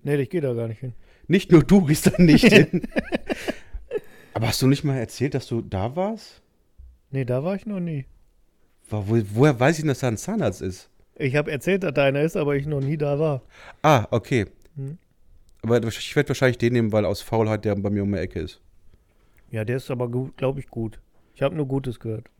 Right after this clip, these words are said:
Speaker 2: Ja, m-, ein bester Kumpel von mir, äh, geht dahin.
Speaker 1: Vielleicht war der das.
Speaker 2: Aber, aber der wusste zu dem Zeitpunkt nicht, dass ich da hinziehe. Also, du
Speaker 1: Ach so.
Speaker 2: musst es mir gesagt, ist doch wurscht, aber
Speaker 1: Ja, ja.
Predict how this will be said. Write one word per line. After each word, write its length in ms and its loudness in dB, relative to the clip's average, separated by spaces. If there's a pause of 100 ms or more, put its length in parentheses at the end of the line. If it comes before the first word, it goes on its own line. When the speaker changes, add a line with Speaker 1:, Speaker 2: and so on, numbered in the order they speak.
(400)
Speaker 2:
Ja, 180 2
m-, 440 -10
ein 140 -4
bester 260 -4
Kumpel 320 -2
von 220 -4
mir, 200 0
äh, 140 -2
geht 240 -2
dahin. 300 -2 (560)
Speaker 1:
Vielleicht 260 -2
war 80 2
der 160 2
das. 220 -2 (760)
Speaker 2:
Aber, 220 0 (800)
aber 160 0
der 160 2
wusste 200 -2
zu 120 -6
dem 200 2
Zeitpunkt 420 -2
nicht, 140 -4
dass 140 -4
ich 80 -10
da 100 -2
hinziehe. 420 -4
Also, 120 -4 (280)
du 80 4
Speaker 1:
Ach 40 6
so. 60 8
Speaker 2:
musst 120 6
es 120 0
mir 140 6
gesagt, 260 2
ist 100 0
doch 180 2
wurscht, 280 0
aber 160 2
Speaker 1:
Ja, 120 -2 (120)
ja. 160 -8